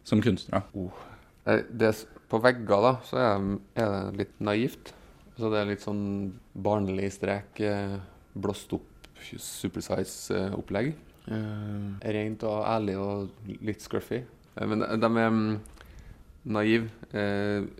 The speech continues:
Speaker 2: i uttrykket, men som regel en tyngre mening bak. Sånn som jeg forklarer noen av veggene, så, eh, de gangene jeg vil det, <laughs>
Speaker 1: Mm.
Speaker 2: så, så blir folk sånn, «Hæ? Ja, så, så du har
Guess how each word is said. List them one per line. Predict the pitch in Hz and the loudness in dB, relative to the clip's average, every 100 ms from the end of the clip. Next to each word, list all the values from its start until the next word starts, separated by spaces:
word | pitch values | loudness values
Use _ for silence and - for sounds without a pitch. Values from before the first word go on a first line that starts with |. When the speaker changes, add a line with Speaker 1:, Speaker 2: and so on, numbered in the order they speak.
| - - - - - - | -20 -20 -20 -20 -20 -10
Speaker 2:
i | 117 104 101 - - | -4 -2 0 -4 -6
uttrykket, | 110 104 - 92 - 95 | -4 -4 -4 -6 -2 0
men | 104 101 98 | 0 -2 -2
som | - 98 | -2 -2
regel | 98 95 95 | 0 -2 -4
en | 98 | -6
tyngre | 95 104 98 92 92 | -4 -2 0 -2 -4
mening | 95 101 98 | -4 -2 -2
bak. | 95 98 - | -2 -4 -6
Sånn | - 95 | -8 -4
som | 101 | 0
jeg | 101 101 | 0 0
forklarer | - - 101 92 | -2 2 2 2
noen | 98 107 | -2 -2
av | 107 | 0
veggene, | 101 90 | 0 -2
så, | 107 | -4
eh, | 98 95 92 90 90 110 | -6 -4 -4 -6 -10 -8
de | 95 | -4
gangene | 95 95 92 92 | -2 -2 -2 -4
jeg | 92 | -4
vil | 92 | -4
det, | 92 113 - - - | -4 -4 -8 -16 -10
<laughs> | 98 110 - - | -4 -2 -2 -2
Speaker 1:
Mm. | 117 107 | -2 0
Speaker 2:
så, | 98 117 117 - - - - - - | 2 4 4 0 -14 -18 -20 -20 -6
så | 113 | 0
blir | 113 | 2
folk | 107 104 | 2 0
sånn, | 101 - - - | -4 -10 -20 2
«Hæ? | 240 139 - - | 4 4 0 -4
Ja, | 120 | -4
så, | 110 - - | -2 -6 -8
så | - | -2
du | 92 | -2
har | - - | -2 -4